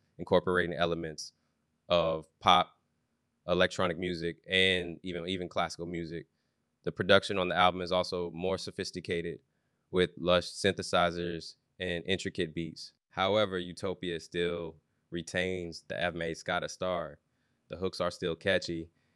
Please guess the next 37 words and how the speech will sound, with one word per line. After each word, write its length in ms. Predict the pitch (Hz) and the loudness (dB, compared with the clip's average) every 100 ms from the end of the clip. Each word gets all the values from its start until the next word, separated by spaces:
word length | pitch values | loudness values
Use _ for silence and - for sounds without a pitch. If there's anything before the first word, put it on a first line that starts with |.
| - | -6
and 140 | 87 | -2
the 20 | |
lyrics 380 | 85 90 90 - | 2 4 4 2
are 40 | - | -4
still 200 | 87 85 | -2 -4
introspective. 640 | 80 - - 85 - - _ _ _ | -6 -10 -6 -6 -8 -20 _ _ _
Scott's 280 | - 98 90 | 2 4 6
vocals 360 | 95 95 92 87 | 6 4 2 0
are 100 | 87 | 2
also 300 | 87 - 85 | 0 0 -4
as 100 | - | 0
powerful 480 | 90 87 82 87 | 0 0 -2 -4
as 100 | 82 | -2
ever. 300 | 85 82 76 85 _ - | 0 0 -2 -10 _ -16
Overall, 420 | - 92 90 87 87 | -8 -6 -4 -4 -4
Utopia 640 | 87 95 87 90 85 80 80 _ _ - | -4 -4 -4 -4 -6 -8 -14 _ _ -8
is 180 | 87 82 | -6 -4
a 80 | |
bold 340 | 78 90 90 82 | -2 0 0 -2
and 120 | 82 | -4
ambitious 640 | 82 82 85 - 80 - - | -6 -6 -6 -8 -12 -14 0
album 460 | 87 87 82 78 78 _ _ - | 2 2 -2 -10 -16 _ _ -10
that 180 | 78 - | -6 0
pushes 300 | 104 98 90 | -2 -2 -4
the 60 | |
boundaries 600 | 87 87 87 90 90 90 | 2 2 2 -2 -4 -6
of 140 | 90 - | -8 -2
hip-hop. 440 | 92 - 80 - _ | -4 -4 -10 -10 _
It 160 | - 90 | -10 -8
is 140 | 85 | -8
a 20 | 82 | -8
must 300 | 78 80 82 | -8 -6 -6
listen 280 | 78 - | -8 -8
for 140 | 80 80 | -12 -10
fans 320 | - 80 82 | -6 -6 -6
of 80 | 80 | -8
Scott 300 | - 78 | -8 -8